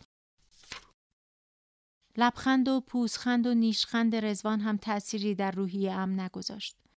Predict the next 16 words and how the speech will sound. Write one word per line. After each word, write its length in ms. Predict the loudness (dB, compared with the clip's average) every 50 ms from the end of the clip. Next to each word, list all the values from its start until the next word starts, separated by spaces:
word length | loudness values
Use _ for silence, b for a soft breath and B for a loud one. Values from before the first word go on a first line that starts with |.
| _ _ _ _ _ _ _ _ _ _ _ _ _ _ _ _ _ _ _ 0
«نکنه 380 | 0 0 2 2 2 2 4
آقای 300 | 2 2 4 2 2 2 2
دکتر 440 | 2 2 2 0 -2 -2 0 0 0 0
دل 220 | -2 -2 0 0 -2
دخترمون 800 | -2 -2 -2 -2 -4 -10 -8 -4 -2 -2 -2 -2 -4 -6 -4 -6
رو 80 | -6 -6 _
برده؟» 920 | -2 0 0 0 -2 -6 -10 _ -4 -4 -2 -2 -2 -2 -4 -6 -8 -10 -16 _ _ b b b b b b b b b b b b b b
نامه‌ات 520 | 2 4 4 4 4 2 2 0 0 0 2
را 160 | 2 4 4
لای 320 | 4 4 2 2 0 0
کلاسورم 600 | -2 -4 -2 -2 -2 -2 -2 -2 -2 -2 0 0 0
گذاشتم 540 | -2 -2 -2 -2 -4 -4 -4 -4 -2 -2 -2
و 80 | -2
با 200 | -2 -2 0 0
اخم 280 | 0 -2 -4 -6 -6 -4
گفتم: 400 | -4 -4 -4 -4 -4 -4 -2